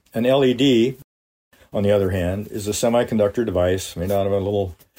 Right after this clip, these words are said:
chip of semiconductor that has a thing co-, we call a, a junction in it between P-type and N-type material that we achieve by doping. But at any rate, you pass current through this thing, and it generates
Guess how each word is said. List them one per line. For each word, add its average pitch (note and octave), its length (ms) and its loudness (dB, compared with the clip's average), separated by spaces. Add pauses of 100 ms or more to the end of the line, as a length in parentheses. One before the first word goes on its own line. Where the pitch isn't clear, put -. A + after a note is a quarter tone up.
(300)
chip - 300 -2
of G#2 80 0
semiconductor F#2+ 840 -2 (520)
that F2+ 120 -6
has G2+ 180 0
a G2+ 140 -2 (400)
thing G#2 160 -2
co-, - 100 -4
we G#2 160 -8
call G#2 280 2
a, F#2+ 40 0 (160)
a A2 80 0
junction G#2 480 -2
in F2 100 0
it F2+ 220 -4
between F#2 400 -6 (300)
P-type A2+ 500 2
and G2+ 80 -2
N-type G#2+ 440 0
material G2 540 0
that G2 120 -2
we F#2+ 160 -2
achieve F#2+ 360 -4
by F#2+ 140 -2
doping. F2+ 420 -2
But G2 140 -2
at G#2 120 0
any A2 120 0
rate, G2 260 0 (320)
you F#2 100 -6
pass A#2+ 300 0
current D3 340 0
through A2+ 180 0
this G2 220 0
thing, G2+ 300 -2 (300)
and C3 160 2
it C3 100 0
generates A#2+ 760 2